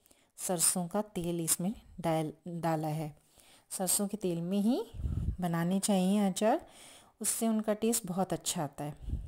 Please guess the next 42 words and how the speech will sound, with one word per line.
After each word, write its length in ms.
जब 220
तक 120
तेल 240
गर्म 280
हो 120
रहा 140
है, 160
हम 180
ये 160
एक 200
चम्मच 420
भर 240
कर 220
सौंफ 420
को 180
कूट 260
लेंगे। 380
इस 160
तरीके 320
से 300
आप 160
ग्राइंडर 360
में 140
भी 100
हल्का 320
दरदरा 360
पीस 180
सकते 360
हैं। 80
अब 100
ये 120
गर्म 280
हो 140
चुका 260
है 200
ऑयल, 360
अब 100
हम 200
इसे 280
थोड़ा 160
ठंडा 320
करेंगे। 460